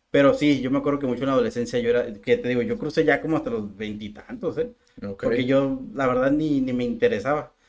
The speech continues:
Speaker 2: Sí.
Speaker 1: Eh, iba a los paseos, no sé si te tocó, este, los paseos que hacían en las primarias, que aunque no
Speaker 2: Sí.
Speaker 1: tuvieras visa, pudieras ir.
Speaker 2: Sí, sí, sí.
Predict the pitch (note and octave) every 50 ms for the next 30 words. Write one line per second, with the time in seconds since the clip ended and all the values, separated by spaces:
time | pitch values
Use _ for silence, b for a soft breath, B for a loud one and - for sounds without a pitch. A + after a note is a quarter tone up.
0 | _ _ - - - G#2+ A#2+ A#2+ A#2 A2+ A#2 A#2 A2+ A2 A2 A2 - - C3+ C3+
1 | C#3 D#3 E3 E3+ E3 D#3+ - B2+ G#2+ - A#2+ C3 C#3+ - - - - - C3 A#2+
2 | G#2+ - C3 A#2+ B2+ A#2 G#2+ G#2 G2+ G#2+ A2+ A#2 A#2 A#2 A#2 A2 - - _ A#2+
3 | A2 A2 - - G#2+ F#2+ A2+ A#2+ A#2 - A2+ A2 A2 A#2 B2 A#2+ B2 - A2 G#2
4 | G#2 G#2+ A2 A#2 B2+ B2 - A#2+ A2+ - A2 G#2 G#2 - A#2+ A#2 - G#3+ - A#2+
5 | C3 B2 B2+ B2 A#2+ A#2+ A2+ A2 A2 A#2+ A#2+ A#2 C#3 D#3+ D#3+ - - A2+ G#2+ G#2+
6 | - - - - -